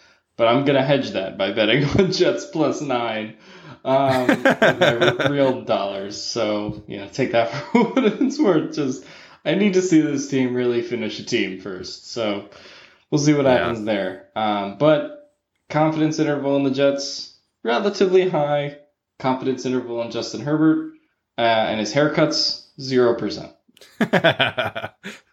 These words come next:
Speaker 2: So bad, man. I, I was, I was talking to Brooke about his haircut, and it, it would have been one thing if he went to an actual, like, legit barber and, like, had it done.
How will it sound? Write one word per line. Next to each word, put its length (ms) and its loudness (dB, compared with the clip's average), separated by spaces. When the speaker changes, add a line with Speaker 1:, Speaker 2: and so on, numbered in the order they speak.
Speaker 2:
So 320 -6
bad, 320 -8
man. 260 -10
I, 280 -10
I 140 4
was, 180 0
I 140 2
was 120 4
talking 260 4
to 60 2
Brooke 200 4
about 160 4
his 120 0
haircut, 440 4
and 140 2
it, 120 -6
it 160 0
would 80 4
have 60 2
been 160 4
one 160 4
thing 160 0
if 80 0
he 60 2
went 200 0
to 80 2
an 140 0
actual, 460 0
like, 220 0
legit 480 -2
barber 440 2
and, 100 0
like, 180 -6
had 200 2
it 120 -4
done. 380 -4